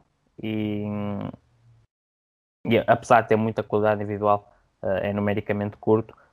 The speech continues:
P S, eh, dar os parabéns ao Lille, dar os parabéns aos nossos jogadores portugueses. Eh, tu falaste do Renato, falaste do Tiago Jaló, eu vou falar, eh, do, do Checa e do José Fonte, porque o José Fonte, eh, é um exemplo de superação, é,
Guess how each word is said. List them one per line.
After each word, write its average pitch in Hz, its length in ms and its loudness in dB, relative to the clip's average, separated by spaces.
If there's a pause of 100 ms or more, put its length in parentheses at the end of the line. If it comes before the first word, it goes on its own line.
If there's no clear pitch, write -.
(140)
P 113 80 8
S, 113 220 2
eh, 110 300 8
dar 113 180 6
os 107 140 -6
parabéns 110 420 4
ao 107 160 2
Lille, 110 300 -2
dar 113 140 4
os 110 60 -10
parabéns 110 300 0
aos 110 140 -2
nossos 110 220 -6
jogadores 110 240 -2
portugueses. - 480 -4 (300)
Eh, 101 380 0
tu - 100 -20
falaste 107 400 4
do 107 100 -6
Renato, 110 300 0
falaste 107 240 0
do 107 80 -6
Tiago 107 280 0
Jaló, 110 440 4 (260)
eu 104 120 0
vou 110 140 -2
falar, 110 600 4 (360)
eh, 104 420 2
do, 110 420 4
do 117 180 2
Checa 113 640 2 (440)
e 113 100 2
do 113 100 4
José 107 220 2
Fonte, 104 380 0 (220)
porque 110 200 -2
o 110 40 -6
José 107 160 4
Fonte, 104 440 2 (440)
eh, 104 500 4 (140)
é 120 120 4
um 120 80 6
exemplo 113 320 2
de - 60 -14
superação, 110 600 -2 (160)
é, 101 580 0